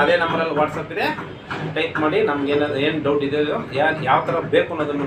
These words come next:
ಬೇಕಂದ್ರೂ ನಾನು ಕಾಮೆಂಟ್ ಮಾಡಿ ಖಂಡಿತವಾಗ್ಲೂ ಅದೊಂದು ವಿಡಿಯೋ ಅಪ್ಲೋಡ್ ಮಾಡ್ತೀನಿ. ಓಕೆನಾ? ಅದೇ ರೀತಿ ನಮ್ಮ ಚಾನಲ್ನ ಸಬ್ಸ್ಕ್ರೈಬ್ ಮಾಡಿ, ಪಕ್ಕದಲ್ಲಿರೋ ಬೆಲ್ ಬಟನ್ನ ಕ್ಲಿಕ್ ಮಾಡಿ, ಆಲ್ ಅಂತ ಆಪ್ಷನ್ ಇರುತ್ತೆ, ಅದನ್ನ ಸೆಲೆಕ್ಟ್ ಮಾಡ್ಕೊಂಡ್ರೆ ನಾವು ಮಾಡೋವಂಥ ಎಲ್ಲ ವಿಡಿಯೋಗಳು ನಿಮಗೆ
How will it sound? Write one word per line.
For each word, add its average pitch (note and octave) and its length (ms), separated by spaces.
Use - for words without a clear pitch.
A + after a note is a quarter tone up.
ಬೇಕಂದ್ರೂ B2+ 300
ನಾನು F3 400
ಕಾಮೆಂಟ್ C#3+ 280
ಮಾಡಿ C#3 180
ಖಂಡಿತವಾಗ್ಲೂ C#3+ 500
ಅದೊಂದು B2+ 180
ವಿಡಿಯೋ D3+ 180
ಅಪ್ಲೋಡ್ C3 240
ಮಾಡ್ತೀನಿ. A2 360
ಓಕೆನಾ? C3+ 280
ಅದೇ C#3 200
ರೀತಿ E3 200
ನಮ್ಮ D3+ 240
ಚಾನಲ್ನ D#3 340
ಸಬ್ಸ್ಕ್ರೈಬ್ D3+ 500
ಮಾಡಿ, E3 200
ಪಕ್ಕದಲ್ಲಿರೋ D3 420
ಬೆಲ್ C#3+ 260
ಬಟನ್ನ E3+ 340
ಕ್ಲಿಕ್ D3+ 220
ಮಾಡಿ, D3+ 120
ಆಲ್ C#3+ 220
ಅಂತ D3 160
ಆಪ್ಷನ್ C3+ 260
ಇರುತ್ತೆ, C3+ 220
ಅದನ್ನ C3+ 200
ಸೆಲೆಕ್ಟ್ C3 360
ಮಾಡ್ಕೊಂಡ್ರೆ C#3 460
ನಾವು D3 200
ಮಾಡೋವಂಥ C#3+ 400
ಎಲ್ಲ C3 200
ವಿಡಿಯೋಗಳು B2+ 360
ನಿಮಗೆ D3 240